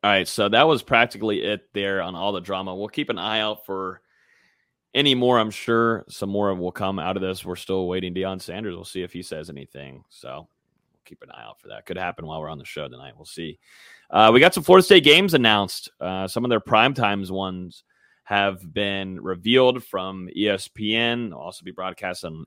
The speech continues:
A B C. First one, week one, will be Florida State versus L S U in New Orleans. We are looking forward to being there for that and giving you guys some full coverage.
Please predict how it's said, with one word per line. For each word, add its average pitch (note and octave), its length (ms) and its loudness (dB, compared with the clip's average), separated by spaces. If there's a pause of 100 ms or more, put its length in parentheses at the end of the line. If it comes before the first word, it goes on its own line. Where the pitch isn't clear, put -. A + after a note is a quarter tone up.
A G2+ 140 4
B F#2 180 -4
C. G#2+ 560 -2 (380)
First A#2+ 300 4
one, A2+ 440 0
week A2 460 -2 (100)
one, G#2 720 -4
will F2 140 -8
be F#2 260 -6
Florida F#2 320 -10
State F2 180 -10
versus E2 280 -12
L F#2+ 160 2
S - 180 -6
U G2+ 300 0
in A2 240 0
New G2+ 100 0
Orleans. A#2+ 580 0
We G2 120 -4
are F#2+ 120 -4
looking F#2 300 -8
forward F#2+ 320 -6
to E2+ 60 -16
being F#2+ 260 -10
there F2+ 200 -10
for - 200 -20
that F#2 380 -4
and E2+ 80 -20
giving F2 200 -12
you E2+ 80 -18
guys F2 240 -10
some - 120 -20
full F2+ 240 -6
coverage. F#2 600 -6